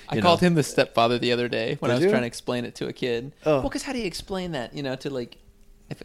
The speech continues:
Speaker 1: if you're telling a five-year-old
Speaker 2: Yeah.
Speaker 1: that the Son of God, like, this God was,
Speaker 2: Yeah.
Speaker 1: you know what I mean? Like, if God the Father is his father.
Speaker 2: Yeah.
Speaker 1: But then, yeah, that blew me away that Joseph is actually the, this Jewish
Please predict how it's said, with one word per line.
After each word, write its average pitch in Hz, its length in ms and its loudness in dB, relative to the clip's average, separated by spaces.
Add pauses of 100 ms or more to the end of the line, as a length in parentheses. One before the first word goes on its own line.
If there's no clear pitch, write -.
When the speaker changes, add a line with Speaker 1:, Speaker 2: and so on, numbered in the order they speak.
(100)
Speaker 1:
if 131 80 -8
you're - 80 -8
telling 160 400 2
a 110 240 2 (400)
five-year-old 113 680 -2 (420)
Speaker 2:
Yeah. 117 60 0
Speaker 1:
that 95 260 0 (160)
the 120 80 -8
Son 147 200 -2
of 107 120 -4
God, 120 360 -4
like, 117 140 -6
this 113 160 -8
God 123 420 -2
was, 113 160 -4
Speaker 2:
Yeah. 110 140 2
Speaker 1:
you 175 60 -2
know 165 60 2
what 160 40 4
I 156 40 2
mean? 147 180 0
Like, 131 180 -4
if 127 140 -4 (500)
God 107 240 -12
the 95 60 -10
Father 110 420 0
is 104 160 -4
his 104 280 -6
father. 101 580 -4
Speaker 2:
Yeah. 98 220 0 (260)
Speaker 1:
But 151 100 0
then, 185 200 2 (840)
yeah, 151 200 -4
that 123 180 4
blew 139 120 4
me 131 100 2
away 117 460 4
that 107 220 -4
Joseph 143 500 2
is 117 120 -4
actually 110 300 -6
the, 104 120 -6 (300)
this - 240 -12
Jewish - 680 -10